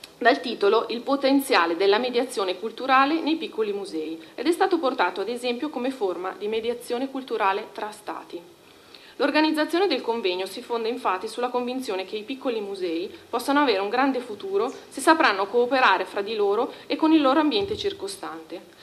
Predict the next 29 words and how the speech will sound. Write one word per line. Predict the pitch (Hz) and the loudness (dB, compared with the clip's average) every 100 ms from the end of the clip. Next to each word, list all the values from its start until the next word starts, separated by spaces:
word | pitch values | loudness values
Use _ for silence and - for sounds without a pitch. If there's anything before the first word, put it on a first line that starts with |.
| - | -12
Spesso | - 302 330 | 2 4 4
ci | 262 | 0
si | 247 247 | -2 -2
riempie | 240 247 | -2 0
la | 233 | 0
bocca | 226 226 196 | 4 2 2
di | 185 | -6
stereotipi | - 190 190 190 196 | -4 0 0 -2 -6
sulla | 190 190 | -6 -6
cultura | 185 185 185 170 175 | -4 -6 -6 -6 -4
e | 170 | -2
poi | 254 320 | 2 4
davanti | 220 208 196 196 | 6 4 2 -2
ad | |
una | 196 214 | -2 -4
progettualità | 214 208 220 - 247 262 269 | -4 -4 -6 -2 -2 0 -4
forte | 262 180 165 185 | -2 -2 -2 -6
come | 202 220 | -6 -6
questa | 247 247 254 294 | -2 -2 -2 -6
ci | 240 | -6
si | 226 | -10
spaventa | 214 240 226 226 247 | -4 -2 0 -2 -4
per | 233 | -2
mettere | 196 196 196 | -4 -2 -4
a | 196 | -2
bilancio | 196 202 208 | 0 -2 -6
i | |
soldi | 202 196 | -8 -4
necessari. | 202 208 220 - 160 165 | -4 -6 -12 -10 -8 -8